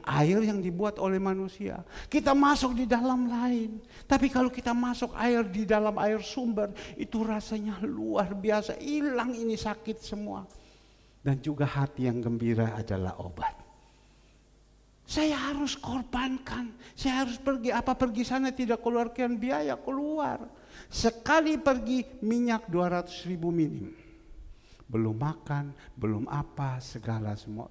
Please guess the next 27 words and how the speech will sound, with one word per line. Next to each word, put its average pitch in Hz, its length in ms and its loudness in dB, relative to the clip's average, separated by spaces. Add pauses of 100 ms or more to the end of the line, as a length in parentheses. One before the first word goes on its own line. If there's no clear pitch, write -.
(160)
juga. - 240 -20 (480)
Tapi 285 240 -2
saya 262 400 -6
mau 247 160 -4
korban, 240 720 -4 (240)
bagaimana? 233 720 -2 (240)
Saya 247 400 2
harus 240 160 -8
berusaha, 220 800 -2 (160)
umur 226 320 4
saya 233 320 0
ini 247 80 0
panjang, 233 560 -2 (240)
karena 254 240 2
masih 247 400 4
banyak 240 480 0
orang 233 240 0
membutuhkan 214 720 -2
saya. - 480 -12 (480)
Apalagi 214 480 6
anak-anak 220 640 0
saya 214 400 0 (240)
masih 254 320 2
membutuhkan. 233 1040 -2 (1600)
Saya 185 160 -2
juga 185 240 -6
tadi 180 280 -4